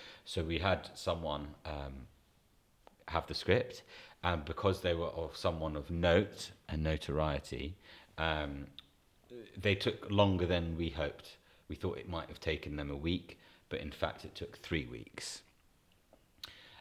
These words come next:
And so, especially the way that I am as well, well, first of all, I'm the actor in the show, uh, whereas my partner is more of, uh,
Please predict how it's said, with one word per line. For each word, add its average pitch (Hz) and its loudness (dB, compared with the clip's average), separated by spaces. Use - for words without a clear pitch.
And 87 0
so, 87 6
especially 104 4
the 95 0
way 90 8
that 82 0
I 92 6
am 123 6
as 87 -4
well, 110 4
well, 90 -4
first 98 4
of - -4
all, 90 -2
I'm 92 4
the 87 -4
actor 76 2
in 101 6
the 87 0
show, 107 4
uh, 82 2
whereas 85 0
my 82 -2
partner 90 -2
is 80 -6
more 80 -2
of, 71 -6
uh, - -8